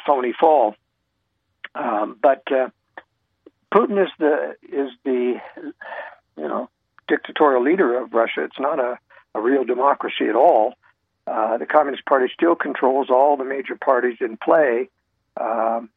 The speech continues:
though they're, you know, even in the Kremlin, you hear the word, you know, the party says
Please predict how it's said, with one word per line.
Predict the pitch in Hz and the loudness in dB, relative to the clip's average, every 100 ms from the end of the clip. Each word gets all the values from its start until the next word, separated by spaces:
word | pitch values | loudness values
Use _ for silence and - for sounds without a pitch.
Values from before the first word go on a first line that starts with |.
| _ 123 | _ -4
though | 123 | -2
they're, | 123 131 123 120 | -2 -2 -4 -6
you | - 139 | -6 -4
know, | 120 | -4
even | 165 135 127 | -4 -2 -2
in | |
the | 123 | -2
Kremlin, | - 185 160 120 | 2 2 2 -4
you | 127 | -2
hear | 135 127 | -2 -2
the | 127 | -2
word, | 127 127 | -4 -4
you | 123 | -6
know, | |
the | 110 | -6
party | - 123 127 117 | 0 0 2 -2
says | 131 | -4